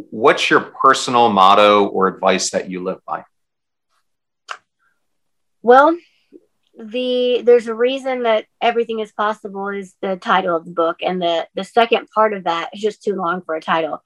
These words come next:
Speaker 2: is To the One Who Believes. So that's why I made it the title, because if there is one motto or one,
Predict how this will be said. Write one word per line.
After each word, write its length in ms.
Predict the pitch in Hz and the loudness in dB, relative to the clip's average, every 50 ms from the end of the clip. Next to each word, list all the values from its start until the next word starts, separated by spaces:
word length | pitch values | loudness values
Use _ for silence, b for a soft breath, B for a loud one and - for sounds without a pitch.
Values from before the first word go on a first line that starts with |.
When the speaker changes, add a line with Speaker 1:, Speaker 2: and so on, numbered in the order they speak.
| b b b b | b b b b
Speaker 2:
is 280 | b 190 196 190 185 - | b -2 -2 -2 -2 -6
To 100 | - 226 | -4 -2
the 100 | 208 196 | 0 0
One 160 | 185 190 190 | 0 0 -2
Who 120 | 202 180 180 | -4 -6 -6
Believes. 600 | - 180 175 170 160 151 - 190 190 - _ _ _ _ _ _ _ _ | -4 -4 -4 -2 -4 -4 -4 -8 -12 -18 _ _ _ _ _ _ _ _
So 600 | - - - 214 196 190 185 180 180 180 - _ | -6 2 4 6 6 6 4 4 2 0 -2 _
that's 340 | - 190 220 214 220 220 - | -8 -2 2 2 2 0 -2
why 280 | 190 196 202 196 196 196 | -6 -2 0 0 0 0
I 80 | 196 | -2
made 240 | 190 190 180 180 180 | -6 -8 -10 -8 -8
it 180 | 175 175 165 _ _ _ _ _ _ _ _ - | -8 -10 -10 _ _ _ _ _ _ _ _ -12
the 120 | - 190 | -12 -12
title, 360 | - - 220 226 233 220 214 | -8 -4 -2 0 0 0 0
because 500 | 190 196 190 - 208 185 180 175 175 - _ _ _ _ _ _ _ _ _ - | -4 -6 -8 -8 -6 -6 -6 -6 -8 -14 _ _ _ _ _ _ _ _ _ -4
if 200 | 202 202 - - | -4 -4 -2 -4
there 140 | 208 196 | -6 -4
is 160 | 196 202 190 190 | -4 -6 -8 -6
one 300 | 180 190 190 196 190 185 | -2 0 0 0 0 0
motto 440 | 185 185 185 180 202 202 185 180 180 | 0 2 2 2 4 4 2 2 2
or 160 | - 170 170 | 0 -2 -4
one, 520 | 180 175 185 180 180 180 180 180 180 170 | -4 -2 -2 -2 -2 -2 -2 -4 -6 -6